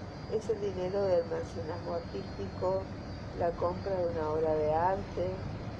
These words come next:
Los aspectos negativos remiten al narcisismo corporal, a la obsesión por la apariencia, a la banalidad.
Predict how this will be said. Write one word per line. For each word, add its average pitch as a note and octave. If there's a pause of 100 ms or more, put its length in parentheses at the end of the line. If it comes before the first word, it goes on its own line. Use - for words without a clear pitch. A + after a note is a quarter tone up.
(300)
Los F3
aspectos -
negativos F#3
remiten F3+
al D#3 (640)
narcisismo F3+ (100)
corporal, D#3 (640)
a E3+
la E3
obsesión F3
por F#3+
la D#3
apariencia, E3+ (800)
a -
la D#3+
banalidad. D#3+